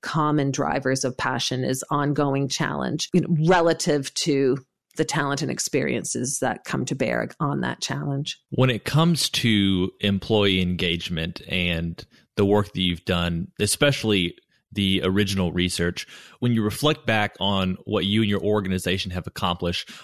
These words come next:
Speaker 2: what are some of the things that you're proudest of when it comes to the additions and insight you've brought to this space?
Speaker 1: I suppose the fact that our meaning and progress model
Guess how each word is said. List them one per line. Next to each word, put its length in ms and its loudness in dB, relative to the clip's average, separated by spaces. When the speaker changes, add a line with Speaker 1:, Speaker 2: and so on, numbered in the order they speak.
Speaker 2:
what 200 2
are 60 2
some 180 2
of 60 2
the 80 0
things 500 0
that 300 0
you're 420 2
proudest 560 0
of 220 0
when 140 0
it 120 -4
comes 400 0
to 380 0
the 600 2
additions 920 0
and 200 -2
insight 440 0
you've 220 -4
brought 280 -2
to 100 -16
this 120 -6
space? 440 -8
Speaker 1:
I 200 4
suppose 1040 0
the 100 2
fact 600 -2
that 360 0
our 580 0
meaning 300 6
and 120 2
progress 880 0
model 760 0